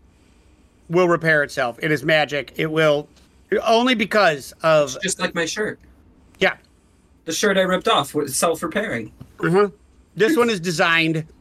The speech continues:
Speaker 1: the whole, you assume this whole outfit is designed to meet the aesthetics of this place.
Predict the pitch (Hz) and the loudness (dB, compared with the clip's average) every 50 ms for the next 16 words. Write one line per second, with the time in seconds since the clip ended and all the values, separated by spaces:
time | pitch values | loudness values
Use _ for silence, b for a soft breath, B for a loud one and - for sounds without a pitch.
0 | _ _ _ 196 208 208 233 247 240 208 220 220 202 - 285 302 285 240 185 - | _ _ _ 2 2 4 2 0 -2 -4 -2 -2 -2 -2 -2 0 0 0 0 -2
1 | 170 196 202 190 175 160 175 175 160 - 170 151 139 - 160 156 135 147 151 - | 0 2 2 2 2 2 0 0 -2 -4 -4 -4 -4 -4 -6 -8 -6 -8 -4 0
2 | 170 160 156 156 151 147 139 123 b b b b b b - - 196 196 196 175 | 2 2 2 0 0 -4 -6 -8 b b b b b b -4 0 0 0 0 0
3 | 160 180 170 156 - 180 165 151 147 - - 143 135 147 123 - - 131 120 101 | 0 -2 -2 0 0 0 0 0 -2 -6 -6 -6 -4 -6 -8 -6 -8 -8 -8 -8
4 | 101 - - - | -10 -16 -18 -18